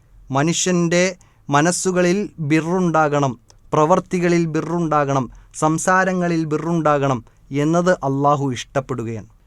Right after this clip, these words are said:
ആ ബിർറ് രണ്ട് രൂപത്തിലാണ്. ഒന്നാമത് അള്ളാഹുവിനോടുള്ള ബിർറ്, രണ്ടാമത് സൃഷ്ടികളോടുള്ള ബിർറ്. അള്ളാഹുവിനോടും ബിർറുണ്ട്,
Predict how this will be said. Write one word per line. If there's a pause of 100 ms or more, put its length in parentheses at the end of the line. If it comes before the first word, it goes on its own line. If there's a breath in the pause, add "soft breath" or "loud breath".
(160)
ആ
ബിർറ്
രണ്ട്
രൂപത്തിലാണ്. (520)
ഒന്നാമത്
അള്ളാഹുവിനോടുള്ള
ബിർറ്, (640)
രണ്ടാമത് (200)
സൃഷ്ടികളോടുള്ള
ബിർറ്. (540)
അള്ളാഹുവിനോടും
ബിർറുണ്ട്,